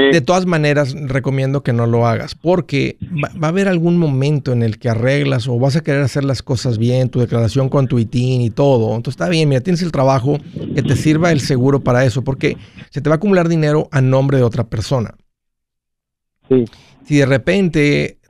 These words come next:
Speaker 1: te dan un levantón o algo, esto puede ser, con, o sea, estar trabajando así, luego tener dinero ahí.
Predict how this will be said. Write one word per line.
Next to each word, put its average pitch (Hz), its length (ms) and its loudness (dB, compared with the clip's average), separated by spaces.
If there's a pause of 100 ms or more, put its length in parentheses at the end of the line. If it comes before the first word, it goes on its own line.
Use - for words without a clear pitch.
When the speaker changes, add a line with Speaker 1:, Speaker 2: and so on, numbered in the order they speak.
Speaker 1:
te 147 80 -2
dan 151 140 2
un 185 140 2
levantón 156 720 2
o 135 160 2
algo, 139 400 2
esto 165 220 -2
puede 156 180 0
ser, 160 180 0
con, 143 200 -2
o 139 60 -4
sea, 123 340 0
estar - 280 -4
trabajando 139 600 0
así, 139 260 0
luego 135 140 2
tener 135 300 0
dinero 135 360 0
ahí. 139 380 0